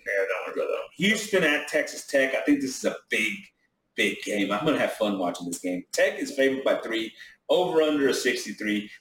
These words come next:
Speaker 2: The line's moved a little bit from two and a half to three and a half, right in that range.
Speaker 1: Mm-hmm.
Speaker 2: So it's, but basically Texas Tech is getting a lot of credit here against a Houston team that's a top twenty-five team going into the season,
Speaker 1: Yep.
Speaker 2: had a great year last year,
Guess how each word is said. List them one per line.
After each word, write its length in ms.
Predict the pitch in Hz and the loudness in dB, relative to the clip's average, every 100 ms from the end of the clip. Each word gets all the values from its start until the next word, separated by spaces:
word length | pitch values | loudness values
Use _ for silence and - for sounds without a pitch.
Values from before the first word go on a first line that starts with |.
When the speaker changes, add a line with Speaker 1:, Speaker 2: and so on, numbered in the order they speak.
| - | 0
Speaker 2:
The 60 | |
line's 400 | 151 156 160 147 120 | 4 4 4 0 2
moved 380 | 131 139 135 | 4 6 4
a 40 | 135 | 4
little 240 | 131 135 | 4 6
bit 180 | 135 135 | 4 2
from 140 | 127 101 | 0 -2
two 140 | 131 | 0
and 80 | 127 | 2
a 60 | 127 | 2
half 160 | 127 | 0
to 40 | - | -4
three 140 | 120 120 | -2 0
and 100 | 120 | 2
a 60 | |
half, 160 | 120 120 | 0 0
right 140 | 117 | -2
in 60 | 107 | 0
that 200 | 117 110 | -2 2
range. 340 | 120 120 - | 2 2 0
Speaker 1:
Mm-hmm. 40 | 101 | 2
Speaker 2:
So 280 | 113 104 107 | 4 4 0
it's, 260 | - - - | -8 -14 0
but 140 | 113 - - _ _ _ _ _ _ _ | 0 0 -10 _ _ _ _ _ _ _
basically 420 | 226 262 285 190 | 0 2 2 2
Texas 380 | - 220 202 - | 4 0 -2 -2
Tech 320 | 170 185 185 | 2 2 2
is 400 | 135 104 - - _ - | -2 -2 -10 -18 _ 0
getting 320 | 135 135 123 | 0 0 -2
a 60 | |
lot 240 | 117 117 120 | 0 2 2
of 60 | - | 2
credit 280 | 139 135 - - - | 2 2 0 -8 -8
here 460 | 104 98 92 90 90 - - | 0 0 2 -2 -4 -8 -4
against 320 | 113 120 - | 0 0 0
a 100 | 101 _ | -8 _
Houston 440 | - 202 262 254 | -2 2 4 2
team 220 | - 294 - | 4 4 4
that's 160 | 247 | 2
a 60 | 247 | 0
top 320 | 285 330 - | 0 2 2
twenty-five 540 | 185 170 - 151 - - | 0 0 0 0 0 0
team 240 | 127 127 | -2 2
going 200 | 123 131 | 4 4
into 200 | 175 226 | 4 4
the 100 | 165 | 2
season, 500 | - 135 131 127 127 - | 2 4 4 2 -6 -4
Speaker 1:
Yep. 120 | - 277 | -2 2
Speaker 2:
had 160 | 143 | 2
a 100 | - - | 0 -4
great 380 | 135 143 202 254 | 2 2 4 -2
year 300 | 196 220 247 | 0 2 4
last 460 | 175 - - - - | 4 2 0 -4 -2
year, 260 | 104 104 | 2 2